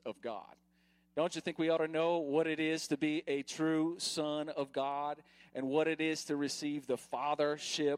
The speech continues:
of the Lord? Thank you so much, Brandon. There he is again.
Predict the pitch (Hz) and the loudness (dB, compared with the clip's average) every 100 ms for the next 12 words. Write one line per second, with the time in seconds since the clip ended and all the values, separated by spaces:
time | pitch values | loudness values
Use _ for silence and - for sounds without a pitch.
0 | - 143 135 143 147 151 156 143 135 - | 0 -2 0 2 4 2 0 -10 -10 -8
1 | 123 127 - 127 127 123 123 127 127 - | -6 -8 -6 -6 -6 -6 -6 -6 -10 -10
2 | 123 113 120 | -12 -12 -12